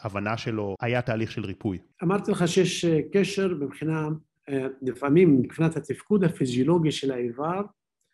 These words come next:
Speaker 2: ואת ההיבט הנפשי של האיבר. דוגמה, המעי הדק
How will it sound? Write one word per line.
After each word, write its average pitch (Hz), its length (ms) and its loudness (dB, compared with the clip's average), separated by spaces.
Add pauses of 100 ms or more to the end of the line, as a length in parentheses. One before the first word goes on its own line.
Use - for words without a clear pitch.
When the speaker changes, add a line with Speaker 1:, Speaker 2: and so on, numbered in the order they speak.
(340)
Speaker 2:
ואת 151 760 2
ההיבט 131 500 2
הנפשי 139 560 -2
של 110 200 -6
האיבר. 98 320 -10 (200)
דוגמה, 135 380 4 (1080)
המעי 185 380 2
הדק 165 500 0